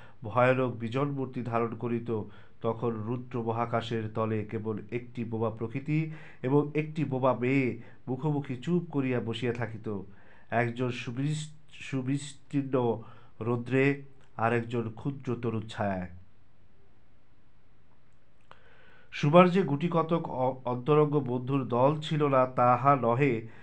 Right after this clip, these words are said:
গোয়ালের দুটি গাভী, তাহাদের নাম সর্বস্বী ও পাঙ্গুলি।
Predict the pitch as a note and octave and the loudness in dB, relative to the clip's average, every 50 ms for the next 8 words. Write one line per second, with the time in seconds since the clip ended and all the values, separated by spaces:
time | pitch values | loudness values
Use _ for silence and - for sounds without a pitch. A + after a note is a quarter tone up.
0 | - - - - B2 B2 C#3 D3+ D3+ D3+ D3+ D3+ C#3+ D3 D3 - - B2 A#2+ A#2+ | -18 -16 -12 -4 2 4 6 8 8 6 6 4 2 0 0 2 4 6 6 6
1 | A2+ B2 C3 C3+ C3+ C#3 C#3+ C#3+ C#3 - - - - - - - - - - - | 6 2 0 0 0 0 -2 -2 -6 -12 -14 -16 -16 -16 -16 -16 -18 -18 -8 -2
2 | - A2+ A#2+ C3 C3 B2 C3 C3 C3 A#2+ A#2 B2 A#2+ A#2+ A#2+ A#2 A2 - - B2 | 0 2 4 4 4 4 2 2 2 2 2 4 6 6 6 4 0 -2 0 0
3 | B2 B2 B2+ D3 D3+ D#3 - - D#3 D3 C#3 - B2+ B2 A#2 A#2+ - B2+ B2 B2 | 2 2 2 0 -2 -2 -2 -2 -2 -4 -2 -2 -2 -2 -2 0 2 2 2 2
4 | B2 A#2 A#2 A2+ G2 F#2+ F#2 | 2 0 -2 -2 -2 -4 -6